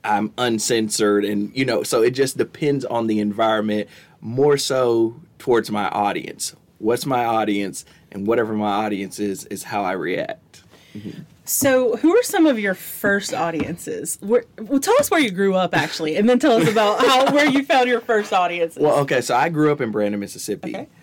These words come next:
Speaker 1: So, um, I'm a, I'm a, actually a country boy. So my, my grandfather was a farmer.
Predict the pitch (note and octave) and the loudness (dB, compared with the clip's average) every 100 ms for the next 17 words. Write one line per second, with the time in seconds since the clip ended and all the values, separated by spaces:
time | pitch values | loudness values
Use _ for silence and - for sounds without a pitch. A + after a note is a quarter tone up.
0 | _ - - D3+ C3+ B2 A#2+ A2+ G#2+ - | _ -10 -2 0 4 4 4 4 2 0
1 | A#2+ A2+ A2+ - C3 D#3+ D3 A2+ - C3+ | 0 0 -2 -2 0 2 2 0 0 0
2 | G#3+ D3 A#2+ - B2 C3+ - B2+ - F#2 | 0 0 -2 -2 -2 -2 -4 -6 -4 -6
3 | F2 C#2+ - - _ _ - - A#2 A2 | -6 -10 -12 -16 _ _ -6 0 0 0
4 | A2+ B2 C#3 D3 C#3 B2+ - A2+ B2+ C3+ | 0 0 2 2 2 -2 -4 -2 0 0
5 | B2 A#2 C3 C#3 B2+ A2 G#2 G#2 G2+ G2+ | -2 -4 -4 -2 -2 -2 -2 -4 -4 -10
6 | - A2 G2 G2+ - | -6 -4 -6 -10 -20